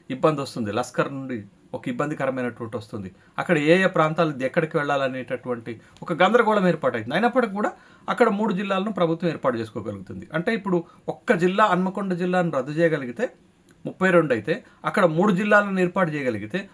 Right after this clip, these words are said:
ఓ రెండు జిల్లాలు అదనంగా వస్తే మళ్ళీ ముప్పై నాలుగు జిల్లాలు అవుతాయి తెలంగాణ రాష్ట్రంలో.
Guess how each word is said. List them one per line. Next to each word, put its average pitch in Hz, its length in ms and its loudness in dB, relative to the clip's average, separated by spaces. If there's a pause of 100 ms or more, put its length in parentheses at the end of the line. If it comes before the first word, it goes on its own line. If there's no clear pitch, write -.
(100)
ఓ 185 120 4
రెండు 185 160 6
జిల్లాలు 196 340 4
అదనంగా 156 280 2
వస్తే 139 160 -6
మళ్ళీ 170 220 2
ముప్పై 190 220 -2
నాలుగు 180 220 0
జిల్లాలు 139 280 -2
అవుతాయి 113 260 -10
తెలంగాణ 98 300 -10
రాష్ట్రంలో. - 500 -20